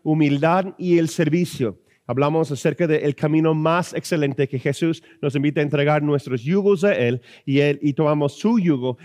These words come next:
y caminamos conforme a la influencia que Él nos da. Podemos ser personas de influencia siempre y cuando estamos sirviendo unos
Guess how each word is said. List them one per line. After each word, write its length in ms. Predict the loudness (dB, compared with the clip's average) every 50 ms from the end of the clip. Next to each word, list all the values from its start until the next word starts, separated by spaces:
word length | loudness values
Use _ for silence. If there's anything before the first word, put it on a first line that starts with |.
| -10 -8
y 80 | -6 -2
caminamos 580 | -2 0 0 2 2 2 2 2 0 -4 -4
conforme 920 | -4 -4 -4 -4 -4 -6 _ -2 0 0 2 2 0 0 0 0 -2 -4 _ _ _ _ _ _ _ _ _
a 80 | -2 0
la 80 | 0 2
influencia 580 | 0 0 -2 0 2 2 2 2 0 -2 -4
que 180 | -2 -2 -2 0
Él 200 | 0 0 0 0
nos 160 | 0 -2 -2
da. 240 | -2 -4 -4 -4 _ _ _ _ _
Podemos 220 | -2 -2 -2 0 0
ser 260 | -2 -2 -2 -4 -4
personas 420 | -4 -4 -2 -2 -2 0 0 -2
de 80 | -2 -2
influencia 560 | -2 -2 -2 0 0 0 0 0 -2 -2 -2
siempre 320 | -2 -2 -2 -2 0 -2
y 20 | -2
cuando 220 | -2 -2 -2 -2
estamos 300 | -2 -2 -2 -2 -2 -4
sirviendo 760 | -4 -4 -4 -2 0 0 0 0 0 0 -2 -2 -4 -4 -8 _ _ _
unos 480 | -2 -2 0 0 2 0 0 -2 -4